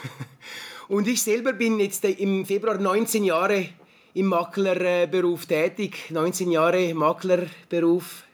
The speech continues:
Maklererfahrung in Winterthur. Vorher war ich Lizenznehmer, auch, äh, selbstständig in einem Unternehmen, in einem weltweiten Unternehmen. Und ja, das sind neunzehn Jahre, die gingen vorbei wie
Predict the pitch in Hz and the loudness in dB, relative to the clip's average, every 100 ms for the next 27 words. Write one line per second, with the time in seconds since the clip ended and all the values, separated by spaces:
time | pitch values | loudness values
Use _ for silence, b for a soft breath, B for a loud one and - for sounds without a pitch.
0 | _ 139 147 160 180 165 160 165 170 175 | _ -6 -6 -2 -2 -2 0 2 4 4
1 | 175 170 160 180 185 160 208 175 160 B | 2 0 0 0 -2 0 2 2 0 B
2 | B B - 175 180 170 170 151 165 180 | B B -4 0 4 4 2 -2 -4 -4
3 | - 175 180 - 196 180 143 170 - 180 | 2 0 0 0 2 4 4 4 2 -4
4 | 156 156 160 180 170 160 165 156 151 151 | -2 -2 0 0 0 0 0 0 2 0
5 | 151 147 160 185 185 - _ _ - B | 0 2 4 2 -2 -8 _ _ -20 B
6 | B B B - 143 143 147 143 151 170 | B B B -8 -4 0 0 0 -2 -2
7 | 170 196 190 185 185 208 226 180 175 - | -2 -4 -4 -4 -2 0 -2 -2 -4 -6
8 | - 139 202 240 - 156 143 - 180 - | -10 -8 -8 -8 -4 -2 0 -2 -4 -4
9 | 156 147 147 196 226 185 151 143 156 175 | 0 2 2 2 -2 -2 -4 2 2 4
10 | 170 151 147 151 143 156 165 180 185 143 | 0 0 2 2 4 2 2 2 0 -2